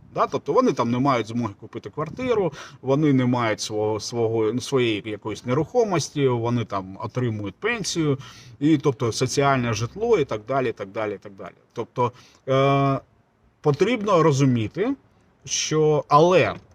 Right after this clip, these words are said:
е, про що наголошу, потрібно розуміти, що ця сіст-, ця система, вона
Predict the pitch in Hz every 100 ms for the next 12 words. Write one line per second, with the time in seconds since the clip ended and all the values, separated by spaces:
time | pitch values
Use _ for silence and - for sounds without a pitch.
0 | - 123 110 104 - 127 120 - 127 120
1 | 110 120 131 - 247 220 170 139 185 175
2 | 170 147 196 254 180 139 165 143 - 170
3 | - 170 - - 123 - 180 170 - 156
4 | - 226 285 196 107 - - - _ _
5 | - 131 113 135 147 180 208 196